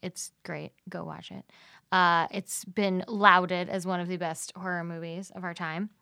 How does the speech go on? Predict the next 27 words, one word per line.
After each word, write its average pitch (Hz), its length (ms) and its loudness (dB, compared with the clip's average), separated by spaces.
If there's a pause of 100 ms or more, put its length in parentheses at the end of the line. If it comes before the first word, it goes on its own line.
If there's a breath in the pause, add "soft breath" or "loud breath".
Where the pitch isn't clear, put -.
(640)
Um, 202 420 4 (360)
they 254 140 4
did 285 160 0
not 320 160 8
actually 247 380 4
film 220 480 2
at 175 120 -6
the 185 60 -10
Stanley 175 400 -4
Hotel, - 540 -6 (180)
even 196 220 -2
though 185 180 0
that 175 180 4
was 185 120 -4
the - 80 -10
inspiration. 175 640 -6 (280 soft breath)
They 196 120 0
filmed 240 640 2
at 202 100 -8
the 196 80 -4
Timberline 208 760 0
Lodge, 165 680 -2
which 214 180 -8
is 175 100 -14
located 175 460 -4
in 170 160 -2
Mount 156 220 -2